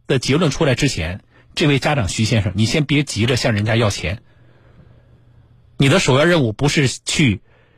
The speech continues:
向那个什么娱乐场所的老板索赔多少钱，首要的任务是你真的要好好想一想。啊，我不知道你有几个孩子，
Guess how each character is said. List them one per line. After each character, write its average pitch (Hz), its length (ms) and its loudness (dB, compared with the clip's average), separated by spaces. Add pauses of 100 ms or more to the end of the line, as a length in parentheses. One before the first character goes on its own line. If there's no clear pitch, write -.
(180)
向 - 560 -4
那 156 80 2
个 120 280 -2
什 - 140 -2
么 135 100 2
娱 131 140 -2
乐 151 100 2
场 156 160 0
所 120 120 -2
的 117 80 0
老 117 120 0
板 123 140 0
索 104 240 -2
赔 127 140 0
多 135 120 0
少 113 120 2
钱， 110 160 -2
首 98 180 -2
要 127 80 0
的 135 120 0
任 135 180 0
务 98 80 -4
是 104 100 -4
你 101 140 -2
真 156 180 0
的 151 80 2
要 117 120 2
好 90 160 -4
好 - 120 -2
想 120 220 -4
一 101 60 -2
想。 - 260 -6 (1040)
啊， 82 260 2 (560)
我 135 80 4
不 135 100 4
知 226 120 4
道 208 100 4
你 156 80 6
有 151 80 4
几 98 140 -4
个 87 100 -4
孩 76 160 -6
子， - 160 -10